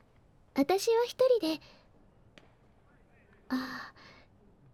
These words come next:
りっちゃんと帰るから。うん、多分まだ教室いるし。あ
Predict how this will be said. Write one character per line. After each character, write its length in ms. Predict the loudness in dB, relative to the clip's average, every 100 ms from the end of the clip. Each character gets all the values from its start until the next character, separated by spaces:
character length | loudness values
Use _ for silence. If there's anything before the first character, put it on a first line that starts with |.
| 0
り 220 | 4 4
っ 60 | 2
ち 80 | -2
ゃ 80 | -2
ん 80 | -2
と 140 | -4
帰 260 | -4 -2 0
る 100 | 0
か 140 | 0
ら。 60 | -2 -2 -10 _ -20 _ _ _ _ _ _ _ _ _ _ _ _ _ -20 _ _ _ -2 -2 -2 -16 -18 -18 -20 -8
う 60 | -8
ん、 40 |
多 200 | 0 0 2 4
分 120 | 4
ま 120 | 4 2
だ 120 | -2
教 220 | -2 -4
室 260 | -4 -4 -2
い 100 | 0
る 100 | -2
し。 320 | 0 0 0 -10 -20 -20 -20 -20 _ _ _ -20 -20 _
あ 460 | -14 -10 -10 -12